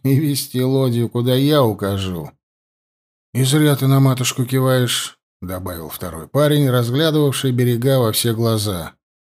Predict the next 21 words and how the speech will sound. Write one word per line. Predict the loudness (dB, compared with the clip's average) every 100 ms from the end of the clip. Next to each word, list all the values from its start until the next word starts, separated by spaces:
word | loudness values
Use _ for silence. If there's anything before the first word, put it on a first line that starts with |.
| _ _ -2
«Она-то | 2 2 2
нас | 0 0 0
и |
благословила | 2 2 0 0 2 4 4 2
сюда | 0 0 2
идти». | 0 -2 -4 -4 -6 _ _ _ _ _ _ _ _ _ _ -6
Кевит | -2 0 0
косо | 0 -2 0 -2
посмотрел | -2 -2 0 0 0 2
на | 2
юношей. | 2 0 0 -4 -8 -8 -14 _ _ _ _ -10
Уже | -4 -2
не | 0 0
первый | 0 2 2 2
раз | 0 0
он | 2 2
задавался | 0 0 0 0 0 -2
вопросом, | -2 -2 -2 0 -4 -6 -14
почему | -10 -10 -8 -8 -4
именно | -2 0 0
они. | 0 0 -2 -8